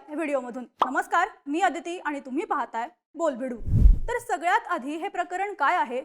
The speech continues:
ते थोडक्यात पाहूया. प्रसन्ना शंकर नारायण, मूळच्या चेन्नईचा हुशार तरुण. त्याचं शिक्षणही तिथेच झालं. कॉलेजमध्ये असताना त्याची ओळख दिव्या शशीधरशी झाली, पण पुढे दोघांनी लग्न केलं. त्यांच्या लग्नाला दहा वर्ष पूर्ण झाली असून त्यांना नऊ वर्षांचा मुलगा आहे.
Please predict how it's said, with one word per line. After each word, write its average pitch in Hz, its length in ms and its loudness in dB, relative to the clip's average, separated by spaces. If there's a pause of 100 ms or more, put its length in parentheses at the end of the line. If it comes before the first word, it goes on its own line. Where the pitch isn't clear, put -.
ते 381 120 -8
थोडक्यात 302 380 -4
पाहूया. 240 260 -6 (480)
प्रसन्ना 440 480 -2
शंकर 330 360 -4
नारायण, 285 360 -2
मूळच्या 254 460 -6
चेन्नईचा 320 600 -4 (100)
हुशार 320 380 -4
तरुण. 240 180 -8 (140)
त्याचं 415 260 -2
शिक्षणही 427 420 -4
तिथेच 415 300 -6
झालं. 302 300 -4 (240)
कॉलेजमध्ये 311 520 -2
असताना 320 440 -2
त्याची 285 340 -4
ओळख 311 200 -2 (340)
दिव्या 370 340 -4
शशीधरशी 339 420 -4
झाली, 240 260 -6 (220)
पण 262 120 -6
पुढे 262 200 -6
दोघांनी 294 480 -2
लग्न 254 220 -8
केलं. 311 260 -2 (380)
त्यांच्या 440 400 -2
लग्नाला 339 340 -2
दहा 285 280 -2
वर्ष 302 240 -4
पूर्ण 277 360 -8
झाली 349 220 -2
असून 392 280 -2
त्यांना 392 480 -2
नऊ 339 240 -2
वर्षांचा 311 420 -4
मुलगा 269 260 -4
आहे. 240 160 -4